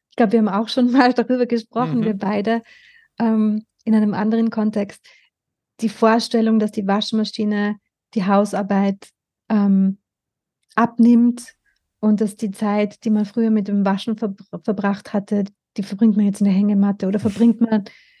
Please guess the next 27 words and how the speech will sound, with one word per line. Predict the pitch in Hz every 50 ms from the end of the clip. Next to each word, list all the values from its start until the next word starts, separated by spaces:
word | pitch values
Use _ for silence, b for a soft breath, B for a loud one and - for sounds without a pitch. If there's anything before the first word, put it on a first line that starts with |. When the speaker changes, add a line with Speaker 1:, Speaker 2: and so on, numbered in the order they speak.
| B B B B B B
Speaker 1:
mit | - 233 226 226
Kreativität | - - 254 240 240 240 240 226 220 208 220 - 247 247 247 247 240
oder | 226 214 226 214
verbringt | - 233 202 - 240 233 220 220
man | 233 220 220
mit | 220 214 202 -
Sorgearbeit. | - 254 233 240 220 214 196 196 196 190 196 196 196 b b b b b _ _ _ _ _
So | - - 240
ist | 214 233 196
es | 247 233 220 - - - _ _ _
in | - 240 247
der | 233 226 208
Regel | 214 214 220 208
nicht. | 208 214 220 233 269 311 320 320 220
Speaker 2:
Mhm. | 202
Speaker 1:
In | 208 208
der | 214 214 208
Regel, | 214 220 226 233 233 226 b b b b b b b b _ -
ähm, | 214 208 202 202
ist | 208 196 - -
diese | 220 202 202 220 208 214 208 196 - _ _ _ _ _ _ _ _ _
Zeit, | - - 226 208 208 208 202 -
die | 220
frei | - - - 202 196 208 202
wurde | 208 214 220 - 220 208
durch | 202 214 190 -
andere | - - 208 208 214 220 214 220 208 208 208